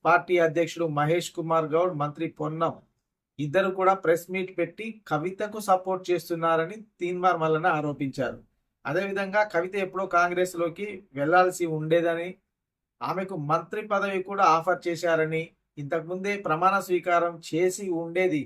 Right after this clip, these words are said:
కానీ ఎందుకో ఆగిపోయిందంటూ సంచలన ఆరోపణలు చేశారు తీన్మార్ మల్లన్న.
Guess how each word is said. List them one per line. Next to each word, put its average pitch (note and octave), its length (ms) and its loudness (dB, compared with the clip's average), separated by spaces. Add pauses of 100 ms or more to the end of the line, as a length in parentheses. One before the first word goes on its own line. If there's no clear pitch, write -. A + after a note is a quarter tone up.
(120)
కానీ E3+ 280 -2 (400)
ఎందుకో F#3+ 240 -6 (120)
ఆగిపోయిందంటూ F3 720 0 (120)
సంచలన E3+ 380 0 (120)
ఆరోపణలు D#3 420 0
చేశారు C#3+ 340 -4 (120)
తీన్మార్ D#3 420 -2
మల్లన్న. A#2+ 300 -4